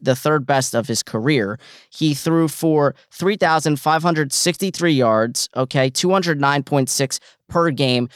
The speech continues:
Not great, but they ma-, they didn't need him to do much when they had Jonathan Taylor. He threw twenty-seven touchdowns and seven interceptions. And guess what? That's the second best mark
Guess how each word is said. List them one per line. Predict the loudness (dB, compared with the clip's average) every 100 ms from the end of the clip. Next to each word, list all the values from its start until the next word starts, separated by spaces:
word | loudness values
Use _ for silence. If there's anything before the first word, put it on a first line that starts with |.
| -12
Not | -2 0 0
great, | 2 0 0
but | -2 -4
they | 0 0
ma-, | 0 -2
they | 0 2
didn't | 2 4
need | 4
him | 2 0
to |
do | -2 0
much | 2 0 0
when | 0
they | 2
had | 0 0
Jonathan | 2 0 0 -4
Taylor. | -2 -2 0 -2 -6 -10
He | -2 0
threw | 0
twenty-seven | -2 0 0 2 0 0 0 0
touchdowns | 0 -2 0 0 2 2 2 -2 _ -20 _ -2
and | 2 4 2 0 _ _ _ -8
seven | -4 0 0 2 0 2
interceptions. | 2 2 2 0 -2 -4 -6 -6
And | -4 0
guess | 0 0
what? | 0 0 -2 _ _ _ _ _ _ _ -2
That's | -2 -2
the | -2
second | -2 0 0 2 0 0
best | 0 0 0
mark | 2 2 2 -4